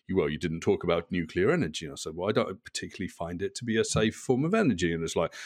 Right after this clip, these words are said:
and sort of get, gets people's ruffled up, and you start to talk about automation, it gets people ruffled up, start to talk about global warming, the amount of farmers that hate Greta Thunberg for standing up, uh,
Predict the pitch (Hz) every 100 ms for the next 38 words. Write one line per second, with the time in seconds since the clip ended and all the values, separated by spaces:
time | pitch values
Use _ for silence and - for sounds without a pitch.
0 | - - - - _ _ _ _ _ -
1 | - 104 104 113 - 117 - 98 - -
2 | 95 87 85 90 - - 82 76 - -
3 | 82 82 - 95 - - 92 - 85 -
4 | 90 - 85 78 - 85 85 - - 90
5 | 87 85 - 92 - - - 120 117 117
6 | 110 - 90 87 101 92 90 85 85 82
7 | 85 82 82 - - - _ _ _ _
8 | _ _ _ _ _ _ _ _ - 107
9 | 98 104 98 92 - 92 92 87 85 -
10 | 85 - _ _ - - - 113 101 85
11 | _ _ _ _ - 101 85 - 87 -
12 | 82 82 85 110 117 104 - 85 85 82
13 | 80 98 - _ _ _ _ _ _ _
14 | 95 -